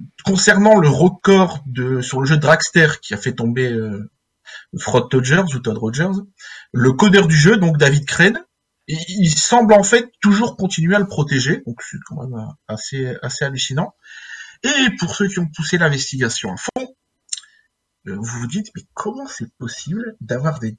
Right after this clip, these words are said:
dizaines de scores non prouvés, qui se révèlent être impossibles, sans que ça, et, et tout ça, ça a été validé par quelqu'un. Eh ben, ça a été validé par un type qui est aujourd'hui en prison, et en prison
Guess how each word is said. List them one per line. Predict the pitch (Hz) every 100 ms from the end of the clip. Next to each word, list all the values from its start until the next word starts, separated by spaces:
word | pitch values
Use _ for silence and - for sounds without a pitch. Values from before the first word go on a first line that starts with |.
| -
dizaines | 190 220 196
de | 147
scores | 127 - 117 202 - _ _ _ _
non | 143 220
prouvés, | - - 202 143 165 - _ _ _ _ _ _ _ _ _ _
qui | -
se | -
révèlent | 165 170 190
être | 156 - 117
impossibles, | 120 113 - 208 302 _ _ _ _ _ _ _ _ _ _ _
sans | - 240
que | 254
ça, | - 190 170
et, | 147 147 208 175 151 170
et | 143
tout | 175
ça, | - 392
ça | 175
a |
été | 139
validé | 135 135 175
par | 269 - -
quelqu'un. | 196 190 175 -
Eh | 151
ben, | 170 165
ça | 190
a |
été | 175 196
validé | 190 196 190
par | 190 190
un | 208
type | 208 247 208
qui | - 220
est | 202 302 294
aujourd'hui | 202 233 180 170 175 -
en | 269 -
prison, | - 135 107 110 127 233 _ - - - - -
et | 127
en | 123
prison | 131 127 135 196